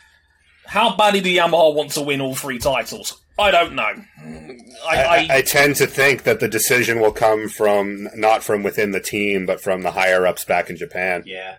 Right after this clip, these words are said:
Speaker 3: that's,
Speaker 1: Probably.
Speaker 3: that's the board's decision. You know, if the
Speaker 1: Yeah.
Speaker 3: board decides Maverick Vinales is not fit to ride a motorcycle, that he's gonna sit out the rest of this contract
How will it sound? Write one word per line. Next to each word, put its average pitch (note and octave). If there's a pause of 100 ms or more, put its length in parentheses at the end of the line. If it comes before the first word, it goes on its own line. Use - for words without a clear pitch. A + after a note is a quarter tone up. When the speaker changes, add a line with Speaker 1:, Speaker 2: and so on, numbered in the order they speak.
(100)
Speaker 3:
that's, A#2+
Speaker 1:
Probably. D#3+
Speaker 3:
that's A#2+
the C#3
board's G#2
decision. F#2+ (400)
You G#2+
know, A#2
if B2+
the C3+
Speaker 1:
Yeah. C#3
Speaker 3:
board C#3
decides D#3
Maverick D#3+
Vinales D#3+
is C3
not C#3
fit E3+
to D#3
ride D#3+
a -
motorcycle, E3
that A#2
he's C#3+
gonna D3
sit D#3
out D3+
the C3+
rest C#3+
of C#3+
this D3+
contract E3